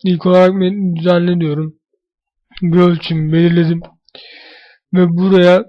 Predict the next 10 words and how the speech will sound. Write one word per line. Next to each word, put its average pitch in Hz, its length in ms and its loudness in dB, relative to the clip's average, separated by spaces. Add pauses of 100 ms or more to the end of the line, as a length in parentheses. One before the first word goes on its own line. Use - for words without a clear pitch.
(100)
bir 175 160 -2
metin 160 400 0
oluşturabiliyorum. 170 960 -2 (2750)
Gördüğünüz 165 460 -2
gibi 151 200 -6
yatağa 156 320 0
yazdım 156 380 -2
ve 160 40 -4
okeylediğim 165 640 -2
anda 156 420 -2